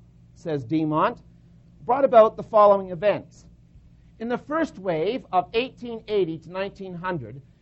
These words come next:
came the tillers of the soil, he means from Europe mostly, to break the ground.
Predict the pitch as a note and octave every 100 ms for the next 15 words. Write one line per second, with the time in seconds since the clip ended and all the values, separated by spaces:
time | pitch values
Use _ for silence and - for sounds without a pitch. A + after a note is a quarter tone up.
0 | _ - C4 B3+ B3 - C4+ D4 D4+ A#3+
1 | G3 G#3 - A3+ F#3+ A#2 D3+ - - D#3
2 | D#3+ F#3+ G3 - D#3 D3 G3 D#3+ - _
3 | C#3+ C3+ - B2 F#3+ _ _ _ _ -
4 | _ - A#3+ G3 B3+ B3+ C4 G3 C4 B3
5 | F3+ G#2